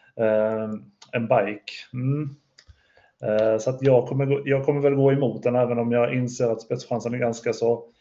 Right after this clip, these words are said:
ganska så hög. Nio Moses Boko gillar jag också. Jag tycker att det har varit en väldigt, eh, uppåtgång på formen sen man började köra i amerikansk sulky. Eh, har varit fast var, var och varannan gång. Och,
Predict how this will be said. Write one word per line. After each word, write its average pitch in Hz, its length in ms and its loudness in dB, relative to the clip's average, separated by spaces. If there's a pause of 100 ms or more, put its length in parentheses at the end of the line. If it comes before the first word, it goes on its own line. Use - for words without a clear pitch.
(280)
ganska 127 300 2
så 120 120 -2
hög. 123 480 6
Nio 160 320 2
Moses 151 440 0
Boko 143 360 0
gillar 143 180 4
jag 135 100 6
också. 135 140 -4
Jag 127 80 -8
tycker 131 140 -8
att 123 60 -8
det 127 60 -4
har 127 120 -2
varit 127 80 -6
en 123 80 -2
väldigt, 117 440 -2 (540)
eh, 117 540 4
uppåtgång 131 920 -4
på 120 60 -8
formen 113 520 0
sen 117 340 -2
man 117 200 -2
började 120 240 2
köra 120 360 2
i 113 40 0
amerikansk 120 560 -4
sulky. 113 580 -2 (640)
Eh, 113 200 0
har 117 100 4
varit 113 220 0
fast - 500 0
var, 127 420 2
var 123 280 0
och 113 80 -2
varannan 113 440 -2
gång. 107 360 0
Och, 117 300 -6